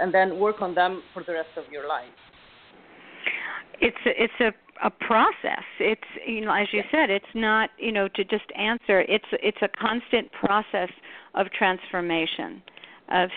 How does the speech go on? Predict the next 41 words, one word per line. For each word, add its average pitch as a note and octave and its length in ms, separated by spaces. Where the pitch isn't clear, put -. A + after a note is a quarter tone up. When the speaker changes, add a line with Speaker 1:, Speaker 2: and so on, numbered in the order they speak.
Speaker 2:
spirituality, D#3+ 1200
meaning, F3 580
you F3 80
know, F3 160
that F3 220
we, F#3 240
you G3 220
grow F#3 540
constantly, C3 920
uh, E3+ 260
with F#3+ 180
this F#3+ 220
awareness, F3+ 640
with F3+ 180
this F#3+ 140
presence, F3+ 580
with F#3 180
this F3 140
love. E3+ 400
And F3 180
in, F3 140
in, F#3 260
in, G#3+ 120
in G#3+ 140
order A#3 240
to G3+ 120
love G3 240
other F3 240
people, G3 380
as E3+ 220
we F#3 140
know, F#3 420
and E3 140
to E3+ 60
connect, A3 560
we A#3+ 120
have A3+ 280
to A#3 80
have F#3 340
healthy A3+ 640
love E3+ 240